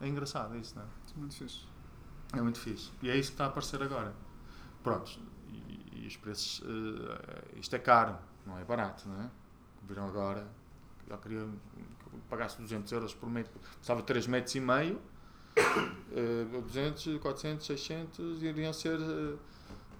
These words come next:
Speaker 1: setecentos euros de, de tecido. Pá.
Speaker 2: De matéria-prima.
Speaker 1: Matéria-prima. Não, só do tecido.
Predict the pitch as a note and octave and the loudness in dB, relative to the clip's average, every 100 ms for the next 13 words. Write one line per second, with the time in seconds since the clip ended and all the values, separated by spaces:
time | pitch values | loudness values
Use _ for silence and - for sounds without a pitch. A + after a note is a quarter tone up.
0 | - - - - - - G3+ G#3 G#3 G3 | -16 -18 -18 -16 2 8 10 10 10 12
1 | F#3 E3 D#3+ - D3+ D#3 D3 C#3+ C#3+ - | 12 12 8 4 6 8 10 8 6 4
2 | A2 E2+ - - - - - - E3+ F#3 | 2 0 -6 -4 -4 -4 -12 -10 2 4
3 | F#3+ F3+ F#3 D#3 C#3+ D3+ F3+ B3 C#4+ A#3+ | 4 2 0 -2 -2 4 8 10 10 8
4 | D4+ C#4 G#2 F#2+ - - C#3+ C3 G#2+ B2+ | 8 8 6 2 -6 -8 0 2 6 8
5 | G3 - C4 E4 F3+ | 8 6 4 6 4